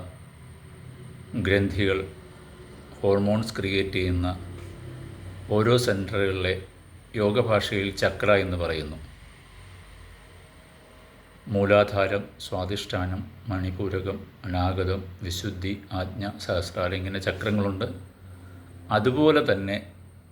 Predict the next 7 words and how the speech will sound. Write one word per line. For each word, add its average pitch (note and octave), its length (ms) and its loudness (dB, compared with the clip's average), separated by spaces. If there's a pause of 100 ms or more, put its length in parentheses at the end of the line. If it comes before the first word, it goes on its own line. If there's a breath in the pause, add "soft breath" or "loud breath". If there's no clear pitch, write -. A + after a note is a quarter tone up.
(140)
അഞ്ച് G2+ 360 0
കോശങ്ങളുണ്ട്. G2 760 2 (360)
അന്നമയം, F2 500 -2 (160)
പ്രാണമയം, F2 580 -2 (160)
മനോമയം, F2 540 -2 (160)
വിജ്ഞാനമയം, F2+ 640 -4 (180)
ആനന്ദമയം, E2+ 580 -4